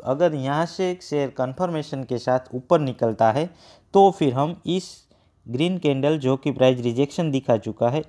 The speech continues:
उसके हाई के ऊपर हमें बाय करना है and जिसमें हमें नौ सौ के ऊपर के टारगेट आसानी से देखने को मिलेंगे। तो and अगर ये लेवल ब्रेक, ब्रेक हो जाता है तो फिर हम इंट्राडे के लिए भी आसानी से जा सकते हैं,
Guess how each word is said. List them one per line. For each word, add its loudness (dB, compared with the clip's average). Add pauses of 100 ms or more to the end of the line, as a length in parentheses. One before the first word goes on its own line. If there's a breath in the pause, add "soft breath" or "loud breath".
उसके -2
हाई 0
के 0
ऊपर 2
हमें -6
बाय 4
करना -2
है -6 (340 soft breath)
and 0
जिसमें -2
हमें 0
नौ 0
सौ -2
के -4
ऊपर 0
के -2
टारगेट 0
आसानी 0
से -2
देखने -4
को -2
मिलेंगे। 0 (640 soft breath)
तो 4
and 2
अगर 4
ये 0
लेवल 2
ब्रेक, -2 (460)
ब्रेक 0
हो 2
जाता 0
है -2
तो 0
फिर 0
हम -2
इंट्राडे 0
के -6
लिए -2
भी -4
आसानी 2
से -4
जा 4
सकते -8
हैं, -8